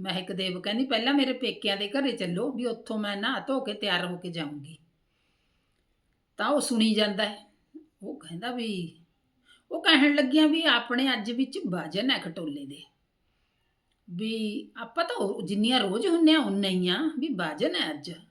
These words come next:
ਵੀ ਨਾਲੇ ਪਤਾ ਲੱਗਦਾ ਵੀ ਵਿੱਚ ਕੋਈ ਮਰਦ ਹੈ।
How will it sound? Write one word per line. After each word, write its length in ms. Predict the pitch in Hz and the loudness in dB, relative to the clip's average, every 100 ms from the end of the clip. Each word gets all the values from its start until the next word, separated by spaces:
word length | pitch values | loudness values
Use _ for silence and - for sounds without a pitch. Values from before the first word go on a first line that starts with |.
| _ | _
ਵੀ 160 | 190 233 | -8 -4
ਨਾਲੇ 640 | 233 220 247 269 254 262 - - - | 0 2 2 2 0 -2 -12 -20 -8
ਪਤਾ 240 | 233 294 | 0 4
ਲੱਗਦਾ 380 | 302 208 170 170 | 4 2 -2 -4
ਵੀ 180 | 214 320 | -4 -2
ਵਿੱਚ 240 | 226 226 | -2 -4
ਕੋਈ 200 | - 311 | -4 0
ਮਰਦ 420 | 330 170 156 156 185 | 2 0 -2 -4 -4
ਹੈ। 280 | - - | -4 -8